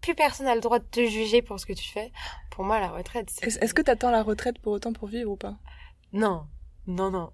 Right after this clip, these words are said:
Speaker 1: Mais, mais je, j'espère juste que quand j'aurai soixante balais, enfin, j'espère que ce sera à soixante balais. Tu vois, ça, c'est horrible. En fait, ça, ça m'énerve, par contre, de pas pouvoir, euh, savoir ma retraite.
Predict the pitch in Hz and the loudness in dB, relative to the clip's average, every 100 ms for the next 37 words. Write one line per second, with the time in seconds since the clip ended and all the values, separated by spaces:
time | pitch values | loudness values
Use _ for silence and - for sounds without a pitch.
0 | - 185 185 202 226 233 233 196 196 202 | -10 -6 2 6 6 6 2 -2 2 2
1 | 180 185 185 196 - 220 202 196 190 240 | 2 -2 0 0 2 2 2 0 -2 -4
2 | 254 - - _ - 214 214 226 220 214 | -4 -12 -20 _ 0 0 4 2 4 2
3 | 208 - 202 202 185 180 180 202 180 156 | 0 -2 -4 -2 -2 -2 -2 -4 -8 -12
4 | 156 160 - 202 208 196 170 156 - 160 | -14 -18 -6 -4 -4 -6 -14 -14 -14 -14
5 | 160 160 156 160 156 170 240 240 196 190 | -14 -14 -16 -14 -12 -4 0 2 2 -2
6 | 185 196 175 196 233 233 202 190 175 - | 0 -4 -4 0 2 2 -2 -2 -4 -8
7 | 175 170 165 170 - 175 165 160 170 165 | -12 -10 -8 -10 -6 -6 -6 -10 -10 -6
8 | 165 160 160 - | -8 -10 -14 -18